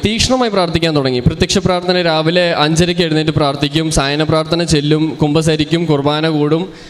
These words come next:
കാരുണ്യ പ്രവർത്തികൾ ചെയ്യും. പേപ്പർ വിതരണമൊന്നും ഒരു നാണക്കേടും ഇല്ലാണ്ട്. ആദ്യമൊക്കെ എനിക്കൊരു മടിയും വല്ലായ്മയും ഉണ്ടായിരുന്നു.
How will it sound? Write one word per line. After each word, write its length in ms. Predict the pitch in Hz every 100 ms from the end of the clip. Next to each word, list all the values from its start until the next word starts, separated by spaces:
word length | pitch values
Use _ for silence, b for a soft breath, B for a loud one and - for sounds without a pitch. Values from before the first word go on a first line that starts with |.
| B
കാരുണ്യ 300 | 175 165 175
പ്രവർത്തികൾ 420 | 170 180 180 190 190
ചെയ്യും. 380 | 156 156 185 170 -
പേപ്പർ 240 | 175 175 202
വിതരണമൊന്നും 540 | 202 208 208 202 196
ഒരു 140 | 190
നാണക്കേടും 520 | 226 208 196 196 202 190
ഇല്ലാണ്ട്. 240 | 175 165
ആദ്യമൊക്കെ 420 | 175 202 226 220
എനിക്കൊരു 340 | 214 202 202 196 - -
മടിയും 360 | 190 190 202 196
വല്ലായ്മയും 420 | 180 180 180 170
ഉണ്ടായിരുന്നു. 460 | 151 143 139 185